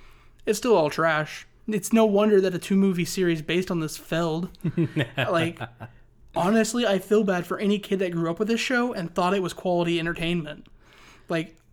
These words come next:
Speaker 1: Jesus. I do have to admit, I have a little bit of a macabre interest in, like, finishing this arc. Not the show. I'm never finishing the show. And honestly, I'm not finishing this arc. There's just a part of my brain that's like,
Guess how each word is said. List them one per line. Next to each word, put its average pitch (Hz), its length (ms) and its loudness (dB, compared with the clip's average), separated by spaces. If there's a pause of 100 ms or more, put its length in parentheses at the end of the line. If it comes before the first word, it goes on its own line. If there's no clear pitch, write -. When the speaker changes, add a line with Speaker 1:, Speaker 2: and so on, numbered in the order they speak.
(380)
Speaker 1:
Jesus. 175 920 -2 (500)
I 190 100 -2
do 240 320 4
have 214 240 -4
to 190 100 2
admit, 185 420 -2
I 175 80 -4
have 180 140 0
a 175 40 0
little 196 320 2
bit 208 140 4
of 196 80 2
a 180 60 0
macabre 175 400 -2
interest 190 580 -2
in, 160 120 -6
like, 160 320 -6 (360)
finishing 175 720 -2
this 165 360 -4
arc. 156 460 -2
Not 185 240 2
the 185 80 -2
show. 143 280 -4 (220)
I'm 180 240 0
never 196 260 4
finishing 175 400 0
the 156 80 -4
show. 139 380 -6 (300)
And - 80 -4
honestly, 302 520 2 (400)
I'm 185 120 2
not 214 160 4
finishing 226 340 4
this 185 140 2
arc. 170 340 2 (400)
There's 202 140 4
just 220 140 4
a 185 40 2
part 208 140 4
of 208 60 4
my 196 80 4
brain 190 180 2
that's 180 140 -4
like, 170 200 -4